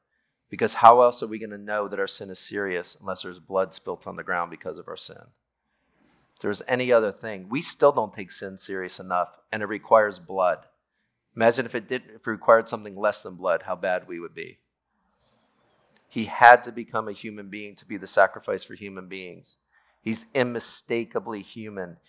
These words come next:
He weeps at his friend's memorial service. He's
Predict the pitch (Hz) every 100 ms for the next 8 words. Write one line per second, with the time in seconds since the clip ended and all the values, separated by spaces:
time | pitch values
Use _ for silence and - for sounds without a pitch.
0 | _ _ 110 101 113 127 - 123 113 -
1 | 120 113 113 113 113 117 113 110 113 101
2 | 87 78 - - _ _ _ _ _ -
3 | 117 107 -